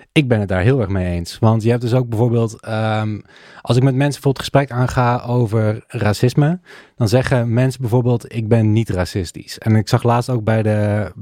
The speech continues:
op Instagram een van de borden die er was bij de, mm, eh, Dag tegen Racisme, bij de demonstratie, is, "Er is niet zoiets als niet racistisch, er is alleen maar zoiets als antiracistisch."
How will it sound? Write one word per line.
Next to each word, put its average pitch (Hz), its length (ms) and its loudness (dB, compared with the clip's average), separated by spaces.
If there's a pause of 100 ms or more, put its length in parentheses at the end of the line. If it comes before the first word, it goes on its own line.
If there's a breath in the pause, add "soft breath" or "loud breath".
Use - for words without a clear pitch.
(100)
op - 220 -6
Instagram 123 540 2
een 117 180 0
van 113 100 2
de 107 80 2
borden 117 400 0
die 113 120 0
er 110 80 2
was 104 300 -2 (100)
bij 104 180 2
de, 101 320 0
mm, 110 320 -2
eh, 101 540 -4 (180)
Dag 113 340 0
tegen 104 240 -2
Racisme, 123 460 -2
bij 110 120 -2
de 98 60 -2
demonstratie, 110 800 -2 (440 loud breath)
is, 120 460 2
"Er 117 100 4
is 113 80 2
niet 135 140 2
zoiets 127 320 0
als 117 240 -2
niet 113 180 2
racistisch, 117 600 0
er 120 80 2
is 98 100 0
alleen 117 180 2
maar 110 100 2
zoiets 117 180 -2
als 104 200 -6
antiracistisch." 98 960 -2